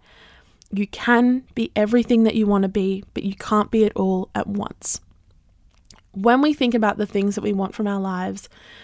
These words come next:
we have to consider what can be postponed,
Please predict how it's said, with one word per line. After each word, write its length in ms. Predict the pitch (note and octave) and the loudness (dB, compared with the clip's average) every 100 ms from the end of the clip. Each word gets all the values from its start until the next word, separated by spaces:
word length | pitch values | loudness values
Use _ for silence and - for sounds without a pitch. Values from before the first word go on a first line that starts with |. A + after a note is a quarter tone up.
| - | 0
we 80 | A3+ | 6
have 160 | A3+ A#3+ | 8 6
to 80 | C4 | -2
consider 600 | B3 A3+ G#3 G3 F#3+ G3 _ _ - _ _ | -2 -2 -2 -2 -4 -6 _ _ -20 _ _
what 220 | A3 B3+ | 4 6
can 120 | D#4+ | 6
be 100 | D4+ | 2
postponed, 920 | D4 - A3+ - - G3+ G3 A3+ D4 | 2 0 0 0 -2 0 2 0 -2